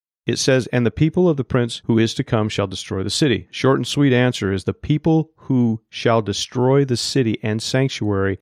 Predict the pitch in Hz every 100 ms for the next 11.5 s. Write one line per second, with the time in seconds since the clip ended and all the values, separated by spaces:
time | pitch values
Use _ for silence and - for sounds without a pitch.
0 | _ 127 120 120 - 127 123 113 110 -
1 | 135 123 110 98 98 107 98 - 113 110
2 | 113 101 _ 104 98 98 117 113 90 98
3 | - - - 110 117 135 131 - 139 131
4 | 127 120 107 - 120 127 135 - 123 113
5 | 117 113 101 - 110 110 92 - 135 135
6 | 135 135 - 110 131 - 135 135 131 120
7 | 117 117 - 117 107 107 101 95 107 120
8 | 120 - 107 107 104 127 101 101 - 107
9 | 104 101 101 95 98 - - 120 98 101
10 | 92 92 - 104 92 - - - 110 110
11 | 123 - 151 127